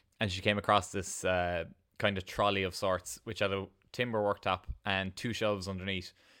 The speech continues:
It was about three feet by two feet, I guess. And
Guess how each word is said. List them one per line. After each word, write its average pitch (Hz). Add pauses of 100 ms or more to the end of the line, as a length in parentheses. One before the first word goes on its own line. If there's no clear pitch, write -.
(120)
It -
was 90
about 95 (120)
three 107
feet 98
by 95
two 98
feet, 90
I 87
guess. 87 (500)
And 92